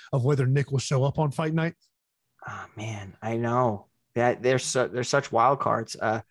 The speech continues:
Speaker 2: I mean, you see he kinda goes and creates his own rules and says, "You know,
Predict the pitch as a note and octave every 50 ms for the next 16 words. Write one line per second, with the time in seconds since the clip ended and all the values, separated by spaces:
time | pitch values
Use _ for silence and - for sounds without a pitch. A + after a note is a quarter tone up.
0 | _ _ _ - G#2+ G#2+ G#2+ A2 A2 A2 - - C3+ C3 A#2+ A#2+ A2+ - C3+ A#2+
1 | A2+ A2 G#2+ G#2 A2 G#2+ A2+ A2+ A2 G#2+ - - - _ _ _ _ _ _ _
2 | - A2+ A2 G#2+ - - A2+ A2 A2 A2+ A2 - A2 G#2 A2+ A2+ A#2 A#2 A#2 A2+
3 | A2+ A#2 A#2 A#2 A#2+ B2 B2 A#2+ - - G#2 G#2 F#2+ - A2+ G#2+ G2+ G2+ - C3
4 | B2 B2 B2 B2 B2